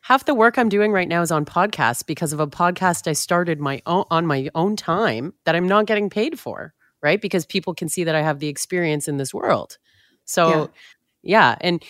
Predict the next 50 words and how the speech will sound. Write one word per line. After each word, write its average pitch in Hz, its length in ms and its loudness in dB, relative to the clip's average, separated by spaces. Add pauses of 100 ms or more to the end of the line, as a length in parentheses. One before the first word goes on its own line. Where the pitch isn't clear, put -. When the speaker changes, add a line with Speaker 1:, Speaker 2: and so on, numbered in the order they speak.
(200)
Speaker 1:
to - 140 -2
your 233 100 4
point 208 260 2
about 180 180 2
jumping 170 340 0
from 147 160 -6
frying 196 320 0
pan 143 180 -2
to 135 100 -6
frying 214 380 0
pan, 120 340 -4
you 139 100 -2
know, 131 120 -2
with 135 160 -4
jobs, 143 480 4
I 143 80 -4
think 139 220 -4
it's, - 260 -8
it's 131 160 -6
also 120 400 -4
very 123 800 -4 (340)
common 160 680 0
that 147 240 -2
that 131 140 0
happens. 123 480 0 (320)
And 151 420 0
that's 160 280 2
probably 160 500 2
why 147 160 2
it 143 100 0
took - 220 -4
me 151 80 0
so 139 160 -2
long 135 220 -2
to 147 100 -6
make 131 160 -4
that 127 140 -4
decision. 139 520 -4
But 127 120 -6
I 127 100 -2
will 135 140 -6
say 170 200 -2
I 127 60 -4
should 175 200 -6
have 175 60 -2
made 190 180 0
it 185 100 -4
two 226 140 0
years 254 260 0
ago. 139 180 0